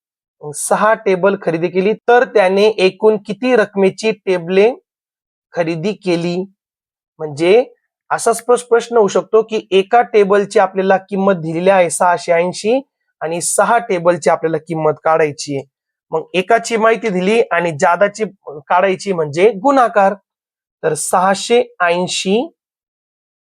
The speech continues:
गुणिले सहा. आता विद्यार्थी मित्रांनो, एक लक्षात ठेवा की ज्या वेळेस सुद्धा शून्य येतो ना, शून्य,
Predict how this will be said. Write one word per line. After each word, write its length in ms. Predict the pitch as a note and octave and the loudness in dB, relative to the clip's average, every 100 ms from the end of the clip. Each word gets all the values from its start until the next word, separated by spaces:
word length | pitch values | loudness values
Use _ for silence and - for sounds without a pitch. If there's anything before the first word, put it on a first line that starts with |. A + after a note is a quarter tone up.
| _ | _
गुणिले 600 | D3 F3+ F#3+ F#3 E3+ G#3+ E4+ - | -6 0 2 2 2 2 0 -4
सहा. 420 | - G3+ F#3 F3 F3+ _ _ _ _ _ D#3 | -2 0 2 0 -4 _ _ _ _ _ -6
आता 160 | D3 | -2
विद्यार्थी 600 | F3 F3+ D#3+ G#3+ A3+ A#3+ | 0 -2 0 2 2 2
मित्रांनो, 600 | A3 G3 F#3 F3 F3+ G#3 A#3 _ _ _ - | 2 4 2 4 2 2 0 _ _ _ -4
एक 200 | G3 G3 | -4 0
लक्षात 400 | F#3+ F#3 - A3 A3 | 0 0 0 0 2
ठेवा 260 | F3 D3+ B2+ - _ _ _ _ _ _ _ _ _ _ | 4 4 2 -6 _ _ _ _ _ _ _ _ _ _
की 100 | G#3+ E3 | -8 -4
ज्या 220 | D3+ G3 A3 | 0 2 4
वेळेस 300 | A#3 A#3+ - | 2 2 -2
सुद्धा 240 | F3+ F3 F3+ | -2 0 0
शून्य 380 | - G3 G3+ | 0 2 4
येतो 240 | A3 A3+ B3 | 4 4 2
ना, 80 | A3 | 2
शून्य, 440 | - G3 G3 G3+ | 0 0 2 2